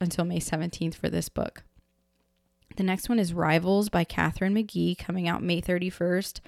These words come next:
It's part of the American Royal series. It is the third and I believe final in this series. And the premise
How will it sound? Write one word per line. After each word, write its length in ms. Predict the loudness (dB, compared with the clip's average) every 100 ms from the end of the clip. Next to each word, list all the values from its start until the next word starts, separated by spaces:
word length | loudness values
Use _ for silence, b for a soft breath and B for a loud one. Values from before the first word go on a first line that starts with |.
| B B B -10
It's 140 | -8
part 200 | -2 0
of 80 | 2
the 300 | 2 2 0
American 500 | 0 2 0 0 0
Royal 340 | 2 4 4 2
series. 600 | 0 -2 0 0 -2 -2
It 120 | -4
is 240 | -4 -6 B B B B -8
the 80 | -4
third 340 | 0 0 0
and 100 | 0
I 80 | 0
believe 380 | 0 2 2 2
final 480 | 0 2 2 0
in 160 | 0 0
this 180 | 0 -2
series. 640 | -6 -6 -6 -6 -8 -10 B -2
And 160 | 0
the 60 | 2
premise 540 | 2 4 6 6 2